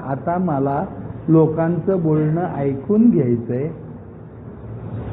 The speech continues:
ते ऐकून झाल्यावर एक मध्ये स्वल्पविराम असतो बरं का, तो स्वल्पविराम मला दिसला पाहिजे,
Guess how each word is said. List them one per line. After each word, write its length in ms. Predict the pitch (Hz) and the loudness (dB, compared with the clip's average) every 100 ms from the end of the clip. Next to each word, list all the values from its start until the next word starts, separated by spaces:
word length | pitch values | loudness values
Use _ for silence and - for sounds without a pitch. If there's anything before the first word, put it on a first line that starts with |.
| - - | -4 2
ते 120 | 185 | 4
ऐकून 680 | 180 151 151 147 - 190 190 | 4 0 0 0 4 4 4
झाल्यावर 680 | 151 143 143 156 160 165 180 | 2 0 2 2 2 2 2
एक 380 | 180 143 160 160 | 0 0 0 0
मध्ये 380 | 143 131 151 175 | 0 2 2 2
स्वल्पविराम 920 | 160 139 135 123 180 190 180 185 185 | 0 0 0 2 2 4 4 2 0
असतो 340 | 156 - 170 | -2 -4 -2
बरं 180 | 170 202 | 0 0
का, 180 | 180 123 - - - - - - - - - - - - - - - - - - - | -2 -6 -6 -12 -16 -16 -16 -14 -14 -14 -14 -12 -12 -10 -10 -8 -8 -6 -6 -2 4
तो 160 | 185 185 | 4 4
स्वल्पविराम 1300 | - 165 175 196 269 247 233 180 175 151 175 233 240 - - - - - - - - - - - - - - - - - - 143 | 2 4 4 4 2 4 6 6 6 4 4 2 0 -6 -16 -18 -18 -18 -18 -18 -18 -18 -18 -16 -16 -14 -12 -10 -8 -6 2 6
मला 540 | 147 156 151 147 151 | 8 8 6 6 4
दिसला 520 | 165 160 151 139 143 | 4 4 4 2 2
पाहिजे, 540 | 165 170 131 113 127 | 2 2 2 2 0